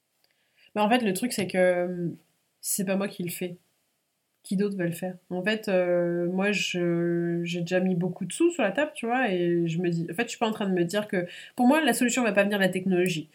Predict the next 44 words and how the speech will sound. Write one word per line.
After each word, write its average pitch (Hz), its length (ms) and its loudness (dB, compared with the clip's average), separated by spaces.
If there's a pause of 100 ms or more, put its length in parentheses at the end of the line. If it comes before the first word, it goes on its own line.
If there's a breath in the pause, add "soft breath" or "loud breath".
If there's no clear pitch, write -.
(180 loud breath)
Pour 202 120 0
moi, 226 160 6
la 247 80 10
solution 240 340 0
va 208 100 0
pas 196 140 4
venir 208 180 0
de 196 80 0
progrès 190 540 2
ou 185 40 2
de 175 80 0
choses 170 160 -8
comme 185 140 -2
ça. - 300 -6
Euh, 165 520 -4 (200)
la 160 120 -4
solution, 185 280 -4
je 170 80 -6
la 170 80 0
connais 170 220 0
pas, 165 220 -8
tu - 100 -14
vois. 156 120 -8
Je, 160 260 -6 (840 loud breath)
je, 180 360 2
je 190 140 0
peux 208 240 0
juste 277 340 2
espérer 220 480 2
faire 202 220 4
au 190 80 6
mieux 226 280 0 (920)
et 185 420 6
continuer 208 380 0
au 208 80 2
jour 208 140 0
le 240 100 2
jour, 359 240 2
quoi. 202 240 -4 (480)
Et 170 120 2
puis, 196 200 -2
en 185 100 2
fait, 262 240 -2
euh, 175 760 2